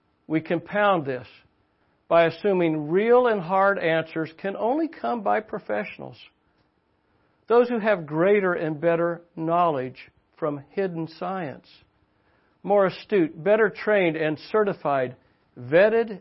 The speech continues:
and validated. The real deal, and I know this, the hourly rate I'm paying more than warrants the answers I'm receiving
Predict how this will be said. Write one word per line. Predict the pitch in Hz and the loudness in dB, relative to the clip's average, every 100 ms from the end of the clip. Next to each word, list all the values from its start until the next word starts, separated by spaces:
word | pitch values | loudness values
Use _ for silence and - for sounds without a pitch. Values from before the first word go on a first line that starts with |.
| _ - | _ -10
and | 165 160 | -8 -4
validated. | 143 135 131 127 123 120 120 _ _ _ _ _ _ _ _ _ _ _ _ _ _ _ _ _ | -2 -2 -2 -6 -8 -10 -16 _ _ _ _ _ _ _ _ _ _ _ _ _ _ _ _ _
The | 165 | 0
real | 175 233 | 6 6
deal, | 202 208 202 170 | 6 4 4 4
and | 165 170 | 4 4
I | 180 | 2
know | 220 269 269 | 4 2 0
this, | 143 139 - - _ _ _ _ _ _ - | -4 -12 -20 -20 _ _ _ _ _ _ -10
the | 147 | -6
hourly | 165 185 247 269 254 | 2 4 4 2 0
rate | 202 214 220 | 0 0 -2
I'm | 185 190 170 | -4 -4 -6
paying | - 175 147 139 139 - | -6 -4 -2 -4 -6 -8
more | 139 151 190 214 | -4 2 4 4
than | 208 185 | 4 2
warrants | 180 175 135 135 - - | 2 2 2 -6 -18 -6
the | 139 | -2
answers | 151 175 - 151 | -2 -2 -6 -2
I'm | 165 160 | 0 0
receiving | 156 - 170 147 123 120 | 0 -6 -6 -6 -6 -12